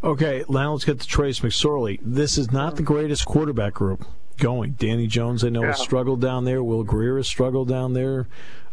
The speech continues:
Speaker 1: Um, I mean, Drew Lock is the standout. I mean, he kinda gives you that Blake Gabbard feeling.
Speaker 2: Mm-hmm.
Speaker 1: Um,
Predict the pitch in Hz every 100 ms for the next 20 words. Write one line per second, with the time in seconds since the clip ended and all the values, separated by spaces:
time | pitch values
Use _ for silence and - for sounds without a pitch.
0 | - 117 110 107 101 101 110 101 92 87
1 | 90 117 107 95 117 127 - 90 101 -
2 | 120 123 120 85 87 - - - 92 95
3 | 95 110 107 107 98 90 92 95 113 -
4 | - 104 107 85 76 - 87 90 104 95
5 | - - - - - - 117 113 113 113
6 | 107 110